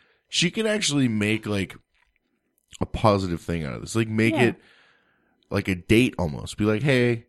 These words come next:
Speaker 1: babe," whatever, like, you call your, your boo. <laughs>
Speaker 2: Boo.
Speaker 1: "Yo, bae." <laughs> We gonna go out to the fucking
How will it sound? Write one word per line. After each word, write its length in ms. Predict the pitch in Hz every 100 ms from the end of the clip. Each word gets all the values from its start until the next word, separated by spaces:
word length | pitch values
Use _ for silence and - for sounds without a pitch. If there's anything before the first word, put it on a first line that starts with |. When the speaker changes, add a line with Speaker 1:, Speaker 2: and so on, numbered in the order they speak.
| _
Speaker 1:
babe," 360 | - 104 104 104 - -
whatever, 320 | 95 101 95
like, 240 | 90 87 92
you 120 | 90
call 400 | - 87 85 85 _
your, 260 | 82 82 78 _ _ _ _
your 160 | - 87
boo. 380 | 85 87 80 87 -
<laughs> 1040 | 202 226 226 - - - - 311 - - -
Speaker 2:
Boo. 320 | 254 202 175 175 - - - - 151
Speaker 1:
"Yo, 200 | - 131 101
bae." 500 | - 139 123 90 76 _ _ -
<laughs> 120 | - - 269 - 220 233 _ -
We 120 | 110
gonna 220 | 107 110
go 320 | 104 120 113
out 240 | 110 107 104
to 100 | 117
the 120 | 95
fucking 580 | - 113 104 95 90